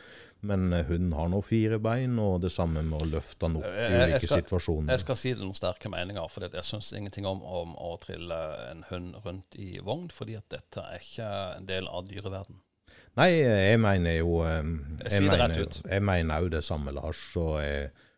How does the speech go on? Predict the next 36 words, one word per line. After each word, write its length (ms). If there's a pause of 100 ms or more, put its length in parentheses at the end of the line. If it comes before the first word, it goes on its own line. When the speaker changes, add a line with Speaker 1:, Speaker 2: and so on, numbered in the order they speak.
(100)
Speaker 1:
Ola, 320 (160)
er 280
litt 240
forsiktig 520
her. 160 (400)
Jeg 260
tenker 360
jo 80
det, 160
den 160
har 200
fire 320
bein, 340
og 100
den 200
skal 240
hverken 380
bæres 480
rundt 260 (120)
på, 180 (140)
eller 460
trilles 500
rundt 280
i 40
vogn. 240
Den 160
skal 160
gå 160
på 120
de 120
fire 280
beinene 380
og 80
få 240
erfaringer 560
med 220